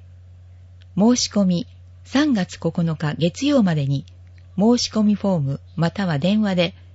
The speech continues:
社会福祉協議会ボランティアセンター。問い合わせ先、社会福祉協議会。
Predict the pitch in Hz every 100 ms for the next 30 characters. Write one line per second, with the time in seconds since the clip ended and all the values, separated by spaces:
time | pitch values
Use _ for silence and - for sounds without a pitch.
0 | - - - 247 262 247 - 240 233 -
1 | 214 202 202 151 143 - - - 165 226
2 | 254 226 208 - 190 165 - 127 - -
3 | - - - - - - - - - -
4 | _ - 269 254 240 226 208 190 185 -
5 | 165 - _ - - - 185 247 254 -
6 | 240 - - 196 185 180 170 139